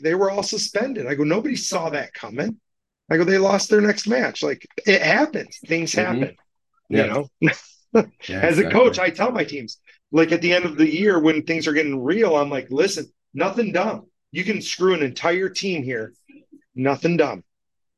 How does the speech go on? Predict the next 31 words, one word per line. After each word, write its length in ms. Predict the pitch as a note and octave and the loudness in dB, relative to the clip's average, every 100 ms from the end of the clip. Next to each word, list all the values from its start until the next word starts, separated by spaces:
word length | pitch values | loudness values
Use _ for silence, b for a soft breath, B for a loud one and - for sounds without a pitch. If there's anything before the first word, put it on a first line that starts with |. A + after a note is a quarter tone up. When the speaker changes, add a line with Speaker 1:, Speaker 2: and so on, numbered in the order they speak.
| _ _ _ _ - | _ _ _ _ 0
Speaker 1:
I 100 | D3 | 4
go, 60 | |
"We're 200 | C3+ D#3+ | 6 4
not 180 | G3 F3 | 4 0
gonna 120 | E3+ | -2
be 100 | E3 | -6
the 80 | D#3 | -4
ones 180 | D#3 D3 | -4 -4
who 80 | C#3+ A#2+ | -12 -8
make 320 | C3+ D3 D3 | 0 0 2
that 260 | D3+ D3 A2+ | 0 0 -6
mistake. 420 | - - G#2 G2+ | -14 -12 -12 -2
<laughs> 40 | |
Let 140 | C#3+ C#3+ | 0 2
somebody 360 | - - F#3 - | 0 0 -2 2
else 280 | F3+ B2 C3 | 0 2 2
make 220 | D#3 D#3+ | 4 4
that 220 | F#3+ F3 E3 | 6 4 4
Speaker 2:
<laughs> 920 | E3 E3+ - C#3+ - - G#3+ - - | 2 2 0 -2 -6 -8 -4 -4 -2
Speaker 1:
mistake." 180 | D#3+ - | -4 2
Right? 280 | - C3 D#3+ - | 4 4 2 -4
Speaker 2:
It's 340 | A#3+ - - | -14 -16 -10
not 160 | A#2 A2+ | -6 -6
gonna 140 | A#2 | -4
be 200 | A#2+ B2 A#2 | -2 -2 -2
us. 260 | - - | -4 -4
Speaker 1:
It's 180 | B2+ - | -4 0
not 200 | D3 D#3 | 0 2
gonna 120 | D#3 F3 | 2 2
be 180 | G3+ | 4
us. 160 | E3 - | 2 0